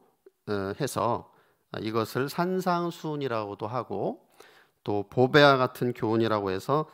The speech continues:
산상보훈이라고도 합니다. 종교개혁자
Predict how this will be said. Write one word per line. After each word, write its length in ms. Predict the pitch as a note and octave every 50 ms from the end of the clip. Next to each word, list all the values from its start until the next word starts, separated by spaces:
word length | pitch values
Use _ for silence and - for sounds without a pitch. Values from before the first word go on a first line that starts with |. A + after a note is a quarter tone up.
| - _
산상보훈이라고도 1900 | _ - - - E3 E3 E3 E3+ E3 D#3 - D#3 D#3 D#3 D#3+ D#3+ D#3 _ - B2 A#2+ A#2+ A#2 B2 D3 C#3+ C3 A#2+ G#2 G#2+ G#2 G2+ - G2+ - A#2+ C#3 C3 -
합니다. 340 | G#2 F#2 F#2 F2 - - _ _ _ _ _ _ _ _ _ _ _ _ _ _ _ _ _ _ _ _ _ _ - _ _ _ - - - _ _ _
종교개혁자 1000 | - - B2 C3 B2+ C#3 C3+ B2+ C3 B2 B2 B2 - - B2+ B2 A#2+ A#2+ A#2+ -